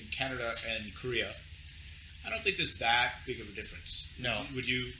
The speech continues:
Speaker 2: No, I, I,
Speaker 1: Are you
Speaker 2: I
Speaker 1: on that
Speaker 2: agree
Speaker 1: same
Speaker 2: completely. I would be say it's ba-, ba-, basically the same cost of living. It's just a matter of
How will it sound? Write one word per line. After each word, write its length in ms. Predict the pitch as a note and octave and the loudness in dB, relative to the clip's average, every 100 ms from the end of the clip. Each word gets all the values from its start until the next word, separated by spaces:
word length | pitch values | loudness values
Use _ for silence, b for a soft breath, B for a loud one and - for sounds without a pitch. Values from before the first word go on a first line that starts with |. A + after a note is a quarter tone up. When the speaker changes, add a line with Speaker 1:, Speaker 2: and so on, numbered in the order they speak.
| D#3 | 6
Speaker 2:
No, 120 | D3 | 12
I, 280 | C#3+ C#3+ D3+ | 12 12 10
I, 80 | C#3+ | 12
Speaker 1:
Are 40 | |
you 60 | D3 | 12
Speaker 2:
I 20 | |
Speaker 1:
on 40 | C3+ | 12
that 180 | C#3+ D3 | 12 12
Speaker 2:
agree 120 | D3+ | 10
Speaker 1:
same 140 | C3+ | 8
Speaker 2:
completely. 300 | B2 D3 C#3 | 10 10 12
I 120 | B2 | 12
would 140 | C3+ C3 | 10 8
be 100 | C3+ | 8
say 180 | - C3 B2+ | 10 10 6
it's 140 | B2 - | 4 4
ba-, 200 | C3+ C#3+ B2+ | 4 2 2
ba-, 200 | B2+ C3 - | 4 4 8
basically 300 | C#3 - C3 | 8 8 8
the 40 | |
same 320 | - C3 C3+ B2+ | 8 8 6 4
cost 240 | B2+ B2+ | 2 2
of 100 | A#2 | 4
living. 160 | A#2+ G#2 | 0 2
It's 120 | G2 | 4
just 140 | - | 4
a 40 | A#2 | 4
matter 280 | A#2+ B2+ | 4 4
of 180 | A#2+ A2 | 4 0